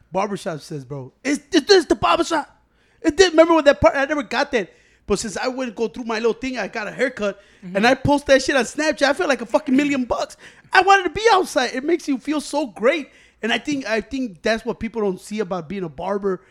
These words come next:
Speaker 1: and being that shit, that sometimes, bro, those special cuts and those special moments you have with somebody just to talk, talk to the day, because you never know what fucking people go to behind the scenes, bro.
Speaker 2: And
Speaker 1: So
Speaker 2: honestly, like, you, like, I, I'm to cut you off, sorry, but that's actually one of the main reasons why I got into barbering.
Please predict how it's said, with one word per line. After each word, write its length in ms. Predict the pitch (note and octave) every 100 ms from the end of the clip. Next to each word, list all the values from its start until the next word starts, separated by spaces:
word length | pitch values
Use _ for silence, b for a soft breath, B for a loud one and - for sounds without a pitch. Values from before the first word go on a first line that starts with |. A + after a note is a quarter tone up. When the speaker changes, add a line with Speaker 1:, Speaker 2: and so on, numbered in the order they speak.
| b b b
Speaker 1:
and 200 | G3+ G3+ -
being 220 | F3+ A#3 A3
that 180 | A3+ -
shit, 160 | A#3
that 140 | G3 - _ _ _ _
sometimes, 480 | _ A#3+ B3 F4 C#4+
bro, 200 | G4+ E4+
those 160 | G#3+
special 360 | - A3+ - A3+
cuts 300 | - B3 B3
and 140 | G3 F3+
those 160 | E3 _ b b
special 360 | b G#3+ - G#3
moments 280 | G#3 A3+ G3+
you 80 |
have 200 | D#3+ G3
with 100 | G#3
somebody 480 | - A3 A3 G3+ F3 - b b
just 220 | A#3+ A3+
to 80 | G#3
talk, 440 | - F#3 G#3 _ _ _ _ -
talk 280 | - G#3+ -
to 80 | A3
the 140 | F3+
day, 320 | D3+ F#3+ G#3+ - b b
because 120 | -
you 60 | F4
never 160 | F4+
know 120 | B3 C4+
what 200 | A3 -
fucking 260 | A#3 G3
people 260 | G#3 G#3 D#3
go 180 | F#3 G3
to 120 | F3
behind 340 | D3+ E3+ E3
the 40 | C#3+
scenes, 280 | G#3 E3+
bro. 220 | C#3 D3+ D3+ -
Speaker 2:
And 120 | D#3+
Speaker 1:
So 60 | E3+
Speaker 2:
honestly, 360 | A#3 - A3
like, 140 | F#3 D#3+
you, 120 | F3
like, 180 | D#3 C3
I, 120 | D#3 D3+
I'm 220 | E3 C#3+
to 120 | _
cut 220 | D3 -
you 60 | D3
off, 120 | C3
sorry, 260 | - C#3+ C3+ -
but 200 | B2 - _ _ _ _ -
that's 240 | D3+ F3
actually 300 | F#3 E3+ E3
one 160 | D#3+ E3
of 40 |
the 60 | D3+
main 240 | C3+ D#3 D#3
reasons 280 | E3 C#3+
why 140 | C#3+ C3+
I 40 |
got 240 | B2+ C#3 C#3
into 160 | -
barbering. 480 | B2 B2 A#2 A#2+